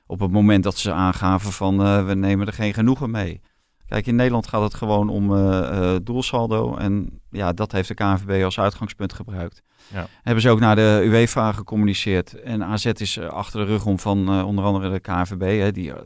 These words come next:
Speaker 1: die beslissing hebben genomen, is, zijn ze naar de uefa gegaan, hebben ze een brief geschreven. Hebben ze gewoon geen antwoord op gekregen. En, eh, de uefa heeft gewoon, eh, heeft ze, ja, aan een touwtje laten bungelen en la-, gewoon laten wachten tot de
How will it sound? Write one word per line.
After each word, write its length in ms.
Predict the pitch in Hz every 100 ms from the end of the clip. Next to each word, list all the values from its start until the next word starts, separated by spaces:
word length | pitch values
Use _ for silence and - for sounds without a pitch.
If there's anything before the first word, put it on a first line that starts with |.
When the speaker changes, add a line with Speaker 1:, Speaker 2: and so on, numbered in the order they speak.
| -
Speaker 1:
die 200 | - 85
beslissing 380 | - - 95 90
hebben 160 | 87 82
genomen, 400 | 90 98 92 -
is, 160 | 98
zijn 200 | - 101
ze 100 | 95
naar 160 | 92 87
de 300 | 87 90 92
uefa 420 | 104 104 107 101
gegaan, 220 | 92 92 90
hebben 160 | 92
ze 60 | 98
een 60 |
brief 200 | 92 110
geschreven. 460 | - - 90 87 87 - _ _ _
Hebben 180 | _ 95
ze 60 | 98
gewoon 180 | 98
geen 200 | - 104
antwoord 380 | 95 104 110 104
op 100 | 110
gekregen. 640 | - - 101 90 - - - _ _ _ _ _
En, 360 | - 98 95 98
eh, 100 | 98
de 60 |
uefa 300 | 101 101 -
heeft 140 | 95 87
gewoon, 340 | 98 95 98
eh, 560 | 95 95 95 92 80 73
heeft 320 | 76 104 95
ze, 120 | - 95
ja, 240 | 85 -
aan 160 | - 82
een 100 | 82
touwtje 320 | - 98 -
laten 260 | 98 95 95
bungelen 440 | 98 92 87 87
en 220 | 78 92
la-, 260 | 90 92 92
gewoon 260 | - 98 98
laten 240 | 92 98
wachten 300 | 95 - -
tot 180 | 101 92
de 240 | 95 90